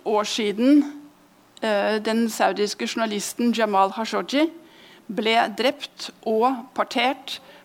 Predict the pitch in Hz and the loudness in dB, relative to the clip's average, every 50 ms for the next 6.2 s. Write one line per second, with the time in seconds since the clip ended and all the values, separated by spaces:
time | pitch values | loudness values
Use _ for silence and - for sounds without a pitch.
0 | _ - - 233 226 226 220 - - 240 233 208 196 - 254 233 214 185 180 175 | _ -10 -4 0 0 0 0 0 -2 -4 -4 -4 -4 -4 -2 0 2 2 2 0
1 | - - 233 220 233 233 - 220 196 185 180 202 196 - 233 - - 226 220 202 | -2 -6 -8 -6 -6 -2 0 0 0 2 0 -2 -4 -6 -8 -8 -6 -6 -4 -4
2 | - 226 214 190 180 175 - 220 214 196 196 185 - - 220 220 214 175 208 208 | -2 -2 0 0 0 -2 -4 -4 -4 -4 -4 -6 -4 -2 -2 -2 0 0 0 0
3 | 208 214 190 - - - - - - - - - - - - - - - - - | 0 0 -4 -6 -10 -20 -20 -20 -20 -20 -20 -20 -20 -20 -20 -20 -20 -20 -20 -20
4 | - - - - - 240 262 269 285 277 277 269 277 254 233 214 233 240 - - | -20 -20 -12 0 4 6 6 6 6 4 2 2 2 2 2 2 0 0 0 2
5 | 262 247 254 262 277 269 233 220 220 240 - - 220 233 254 254 247 247 208 226 | 4 6 8 8 8 6 4 2 -2 -2 -2 0 2 2 2 2 2 2 0 0
6 | - - - | 0 -4 -12